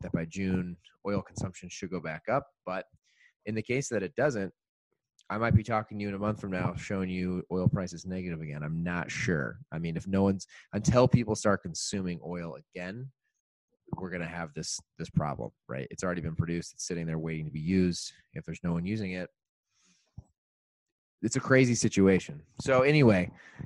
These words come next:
happy Monday. I wish there were better news to talk to you guys about today. Tomorrow we'll get back to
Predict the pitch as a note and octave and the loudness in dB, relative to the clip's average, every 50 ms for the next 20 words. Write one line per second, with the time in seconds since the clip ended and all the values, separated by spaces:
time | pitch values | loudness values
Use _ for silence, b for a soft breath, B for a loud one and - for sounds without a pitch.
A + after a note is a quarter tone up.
0 | B B - C#3+ D3+ D#3+ C#3+ - E3 D3+ C#3 B2+ B2 B2 B2 A#2+ B2 A#2+ A#2+ A#2 | B B 2 4 6 8 10 10 10 10 10 10 10 8 8 8 8 8 8 6
1 | A2+ A#2+ C3 C3+ - C#3+ B2+ A#2 A2 A2 A2+ A2+ A2+ A2 G#2+ G#2+ G#2+ A2 A2 A2 | 4 4 2 4 6 8 8 8 8 6 2 0 0 0 -2 -4 -4 -6 -8 -8
2 | A2 G#2+ - - A#2 G#2+ G2+ G#2 - - G2+ G2+ G2 F#2+ G2 G2 F#2+ F#2+ F2+ - | -6 -6 -6 -6 -4 -4 -4 -4 -4 -6 -6 -6 -6 -6 -4 -2 -2 -2 -2 -4
3 | - F2+ G2 G2 F#2+ F#2 F2+ F2+ - - _ - - A2+ G#2+ G#2+ G#2+ A2+ A2+ A2 | -6 -4 0 2 2 2 2 0 -2 -4 _ -6 -4 0 2 4 6 6 8 8
4 | G#2+ G#2+ G2+ G#2 G2+ G#2+ G2 F2 - G2 F#2+ F#2 F2+ F2+ - _ - - - - | 8 8 8 6 4 2 -4 -4 -2 -2 0 0 -2 -4 -4 _ -18 -20 -20 -20
5 | - _ - - - G#2 G2 F#2+ F#2 F2+ F2 F2 E2+ E2 - | -20 _ -16 -10 -4 -2 0 0 0 0 0 -2 -2 -4 -4